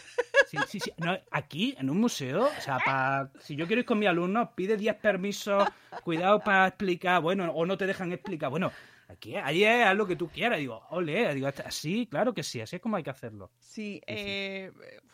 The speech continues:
Speaker 2: ahora, ahora yo no sé si lo habrás visto, ahora hay un debate interesantísimo sobre que si la cultura es entretenimiento o no. O sea, bueno, es que a mí me fascinan todos esos debates, ¿no? Pero bueno,
Speaker 1: Claro.
Speaker 2: eh, es verdad que sí que tenemos responsabilidad desde casa y como familia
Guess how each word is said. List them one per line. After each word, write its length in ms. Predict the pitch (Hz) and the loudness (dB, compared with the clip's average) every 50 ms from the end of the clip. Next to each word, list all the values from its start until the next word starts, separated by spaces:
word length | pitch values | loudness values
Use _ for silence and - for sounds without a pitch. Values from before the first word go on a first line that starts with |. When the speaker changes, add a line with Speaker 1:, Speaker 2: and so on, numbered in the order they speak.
| _ - | _ -12
Speaker 2:
ahora, 460 | 202 147 147 165 170 196 233 254 247 | -10 -10 -8 -8 -4 -2 0 0 -2
ahora 340 | - - 175 185 185 214 226 | -2 -4 -4 -4 -4 -4 -4
yo 140 | 220 208 208 | -4 -6 -8
no 100 | 208 233 | -8 -10
sé 80 | 208 214 | -10 -10
si 80 | 202 | -8
lo 80 | 220 202 | -8 -6
habrás 200 | 190 185 185 180 | -6 -6 -8 -8
visto, 200 | 190 240 233 233 | -10 -12 -12 -10
ahora 120 | 214 185 196 | -10 -8 -8
hay 120 | 196 220 | -8 -8
un 80 | 226 233 | -10 -10
debate 480 | 220 196 202 202 196 214 214 208 196 196 | -8 -8 -8 -8 -8 -10 -12 -12 -12 -12
interesantísimo 840 | 190 180 - 202 202 180 196 190 185 175 233 247 - 254 202 196 | -12 -12 -12 -12 -10 -10 -10 -12 -10 -12 -12 -10 -10 -10 -10 -10
sobre 300 | 190 - 208 196 190 185 180 | -12 -12 -12 -12 -12 -12 -12
que 160 | 185 190 180 | -12 -14 -14
si 160 | - - - 214 | -16 -16 -14 -14
la 100 | 190 180 | -14 -12
cultura 360 | - 208 202 170 214 214 208 | -12 -12 -12 -10 -8 -8 -8
es 100 | 202 - 214 | -10 -10 -12
entretenimiento 840 | 220 196 208 196 208 196 196 190 190 196 208 214 202 208 196 185 | -12 -12 -12 -12 -12 -12 -12 -14 -12 -10 -10 -10 -10 -10 -10 -10
o 80 | 185 185 | -10 -10
no. 320 | 196 214 247 262 208 185 - | -8 -8 -8 -8 -8 -10 -12
O 60 | 185 | -12
sea, 160 | 175 175 147 | -10 -8 -6
bueno, 200 | 175 214 214 202 | -6 -6 -6 -8
es 100 | 185 180 - | -10 -12 -14
que 80 | 220 | -14
a 40 | 208 | -14
mí 120 | 208 214 | -12 -14
me 120 | 220 220 208 | -14 -16 -16
fascinan 480 | - 185 170 - - 202 190 180 175 | -18 -18 -18 -18 -16 -14 -14 -14 -12
todos 200 | 175 202 208 196 190 | -10 -10 -10 -10 -12
esos 260 | 196 185 190 190 180 | -12 -14 -14 -12 -10
debates, 400 | 180 175 175 180 175 - 180 180 | -10 -8 -8 -8 -10 -10 -12 -12
¿no? 160 | 196 220 254 - | -12 -12 -12 -12
Pero 180 | 240 202 190 190 | -10 -10 -8 -6
bueno, 220 | 214 220 220 190 | -6 -8 -8 -8
Speaker 1:
Claro. 260 | - 110 104 98 101 104 110 - - - - - | -10 -10 -10 -10 -12 -14 -16 -18 -20 -20 -14 -10
Speaker 2:
eh, 640 | - 220 214 208 208 208 208 202 202 202 202 202 - | -8 -6 -4 -4 -4 -4 -4 -4 -4 -4 -4 -6 -6
es 100 | - 233 | -8 -6
verdad 300 | 214 254 247 247 269 269 - | -6 -6 -4 -4 -6 -6 -6
que 120 | 269 247 | -10 -14
sí 260 | - - - 247 226 | -14 -12 -12 -12 -12
que 240 | 208 - 233 226 226 | -8 -8 -8 -8 -6
tenemos 380 | 208 - 220 220 214 220 226 214 | -8 -10 -10 -10 -10 -10 -10 -10
responsabilidad 720 | 233 233 - 226 220 - 233 220 214 208 208 208 220 226 | -12 -12 -12 -14 -12 -12 -12 -12 -10 -10 -8 -8 -6 -6
desde 240 | 220 208 190 190 190 | -8 -8 -10 -12 -12
casa 440 | - - 208 214 - - 233 240 277 | -8 -8 -8 -8 -8 -10 -10 -10 -10
y 40 | 262 | -12
como 200 | - 208 190 190 | -12 -12 -12 -12
familia 560 | - 185 185 190 220 233 220 220 208 220 269 | -12 -12 -10 -10 -10 -10 -8 -6 -6 -8 -8